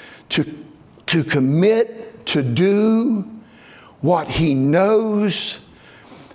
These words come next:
and not what he feels. If you don't get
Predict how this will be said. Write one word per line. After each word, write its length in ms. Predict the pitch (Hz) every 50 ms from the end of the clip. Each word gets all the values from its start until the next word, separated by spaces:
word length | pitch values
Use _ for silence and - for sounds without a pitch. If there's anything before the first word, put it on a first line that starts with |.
| - -
and 360 | - 151 139 123 127 131 135
not 400 | 151 175 180 - - - - -
what 340 | 131 143 - - - - -
he 400 | - - - 147 139 131 123 - - - -
feels. 800 | - - - - - 135 104 87 - 80 - - - - - - - - _ _ _ - - - _ _ - 123 - - - - - - - _ - _ _ _ _ - - _ _ _ _ _ _ _ _ _ _ _ _ _ _ _ _ _ _ _ _ _ _ _ _ _ - - 262 202 190 - - - _ _ _ _ _ _ _ _ _ - - - - - -
If 100 | - -
you 80 | 185 190
don't 160 | 196 185 165
get 160 | 156 175 175